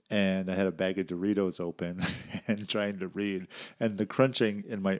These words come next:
own head was overpowering the reading. And I'm like, "This is stupid." And Doritos won that battle. I prefer <laughs> the Doritos to, uh, reading. So I'll probably have to pick up the audiobook and,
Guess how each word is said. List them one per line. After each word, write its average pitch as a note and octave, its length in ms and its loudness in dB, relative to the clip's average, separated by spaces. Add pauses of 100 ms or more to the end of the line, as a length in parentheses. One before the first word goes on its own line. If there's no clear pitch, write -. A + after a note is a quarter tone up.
own G2+ 160 0
head F2+ 380 -2 (260)
was G2 160 -2
overpowering F#2 540 0
the F2 80 -12
reading. F2+ 300 -2
And E2+ 100 -14
I'm F2 100 -12
like, F#2 180 -10 (100)
"This D3+ 220 -4
is - 80 -4
stupid." D3 560 -2 (240)
And A2 120 -6
Doritos G2+ 400 2
won F2 160 -6
that E2 180 -10
battle. E2 340 -8 (100)
I G#2+ 80 -2
prefer - 320 0
<laughs> - 120 4
the D#3+ 80 8
Doritos B2 720 8 (360)
to, F#2+ 340 6
uh, F2+ 140 4
reading. F2 300 6
So A#2 120 4
I'll A#2+ 40 6
probably C3+ 240 8
have A#2+ 100 8
to - 80 4
pick A2 160 4
up G2+ 140 4
the F#2 120 4
audiobook F2 600 0
and, E2+ 180 -6